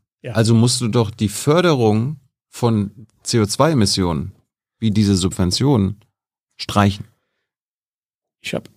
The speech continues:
Speaker 1: vorhin gefragt, welche das sind. Und dann hast du mir die Pendlerpauschale genannt und dann habe ich dir erklärt, dass ich die Pendlerpauschale nicht für eine klimaschädliche Subvention halte.
Speaker 2: Ja, aber das Umweltbundesamt
Speaker 1: Weiter ging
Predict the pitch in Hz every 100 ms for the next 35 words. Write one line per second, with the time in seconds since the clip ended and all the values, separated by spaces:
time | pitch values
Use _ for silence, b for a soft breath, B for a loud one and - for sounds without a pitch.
0 | - 139 151 170 131 123 143 131 143 139
1 | 139 139 - 156 254 - - - _ -
2 | 123 123 123 127 - 135 143 131 127 139
3 | 151 160 156 143 - 151 160 156 151 175
4 | 202 170 135 123 139 127 139 139 131 135
5 | 151 139 143 143 139 147 165 151 156 156
6 | 156 143 160 - - 165 135 131 156 165
7 | 175 - 143 160 143 131 151 165 160 143
8 | 165 151 - 127 123 - 104 123 123 139
9 | 131 135 127 135 160 160 160 185 165